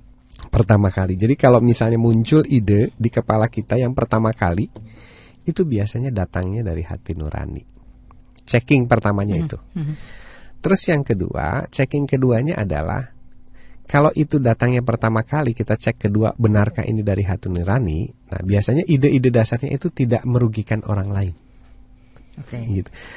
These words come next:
Speaker 1: Jadi walaupun datangnya pertama, kalau kira-kira merugikan orang lain, nah,
Speaker 2: Hmm.
Speaker 1: itu bukan dari hati nurani biasanya.
Speaker 2: Hmm.
Speaker 1: Nah, kemudian itu cirinya ya.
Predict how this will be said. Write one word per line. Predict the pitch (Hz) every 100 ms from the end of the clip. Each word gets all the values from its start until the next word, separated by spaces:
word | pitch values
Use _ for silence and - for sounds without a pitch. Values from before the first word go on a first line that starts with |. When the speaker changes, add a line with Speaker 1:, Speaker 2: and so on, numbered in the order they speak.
| -
Speaker 1:
Jadi | - 123
walaupun | 226 170 156 139
datangnya | 123 127 135
pertama, | 123 123 135 185 156
kalau | 135
kira-kira | 131 131 120 123 120
merugikan | 120 117 104 101 95 -
orang | 104 95
lain, | 95 151 101 - - - - -
nah, | 82 78 87 78 73
Speaker 2:
Hmm. | 82
Speaker 1:
itu | - 104 165 190 -
bukan | 101 95 87 90
dari | 87 87
hati | 85 90
nurani | 90 82 78 82 90 - -
biasanya. | - 78 65 67 58
Speaker 2:
Hmm. | - 95 - - - - - - - - - - - - -
Speaker 1:
Nah, | 123
kemudian | 120 147 147 196 120 92 117 139
itu | 165 226
cirinya | - 160 156 92
ya. | 92